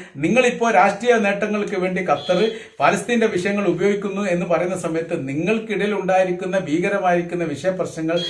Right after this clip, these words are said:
പരിഹരിച്ചത് ഖത്തർ മാത്രമാണ്. യു എൻ സഭ ചെയ്യേണ്ട പ്രവൃത്തികളാണ് യഥാർത്ഥത്തിൽ ഖത്തർ ചെയ്തത്.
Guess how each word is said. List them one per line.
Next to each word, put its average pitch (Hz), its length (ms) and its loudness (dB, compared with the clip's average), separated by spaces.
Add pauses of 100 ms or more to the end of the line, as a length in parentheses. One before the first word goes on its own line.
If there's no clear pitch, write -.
(220)
പരിഹരിച്ചത് 175 640 0
ഖത്തർ 190 280 -2
മാത്രമാണ്. 165 600 0 (240)
യു 143 140 -2
എൻ 233 240 6
സഭ 175 340 2
ചെയ്യേണ്ട 180 420 0
പ്രവൃത്തികളാണ് 147 760 -2
യഥാർത്ഥത്തിൽ 143 600 -2
ഖത്തർ 151 240 -4
ചെയ്തത്. 139 380 -6